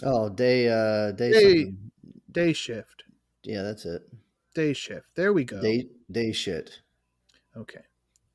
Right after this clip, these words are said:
Speaker 2: Day Shit. All right. Mexican Slave Ride, January twenty-third, nineteen eighty-three on N B C.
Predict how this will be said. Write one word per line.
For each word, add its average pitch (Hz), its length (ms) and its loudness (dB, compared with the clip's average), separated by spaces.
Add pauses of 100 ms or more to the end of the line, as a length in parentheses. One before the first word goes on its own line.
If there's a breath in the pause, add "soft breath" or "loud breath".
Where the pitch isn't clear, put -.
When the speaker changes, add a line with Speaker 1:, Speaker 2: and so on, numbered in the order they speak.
(200)
Speaker 2:
Day 120 180 -6
Shit. - 380 -14
All 156 120 2
right. 135 220 0
Mexican 160 460 -4
Slave 143 300 2
Ride, 120 200 -4 (140)
January 156 400 -2
twenty-third, 147 440 -2
nineteen 151 380 -2
eighty-three 165 520 6
on 156 340 2
N 160 220 0
B 151 120 4
C. 151 540 2